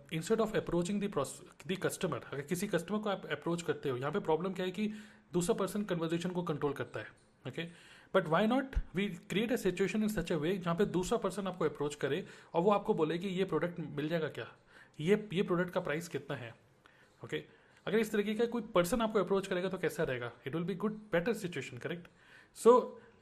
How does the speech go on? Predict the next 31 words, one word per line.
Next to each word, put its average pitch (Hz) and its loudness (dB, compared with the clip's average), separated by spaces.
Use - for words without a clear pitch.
basically, 170 0
what 220 2
we 240 -2
need 233 -2
to 214 0
do, 208 2
instead 180 -2
of, 240 6
uh, 135 2
convincing, 185 2
uh, 151 2
या 175 6
instead 175 0
of 208 2
approaching 175 -2
the 208 -10
customer, 147 0
our 220 6
intention 175 -2
should 147 -6
be 190 -2
to 220 2
attract 160 0
the 190 -2
buyer। 123 -2
Now, 185 4
how 233 6
to - -2
attract 214 2
the 202 2
buyer? 135 0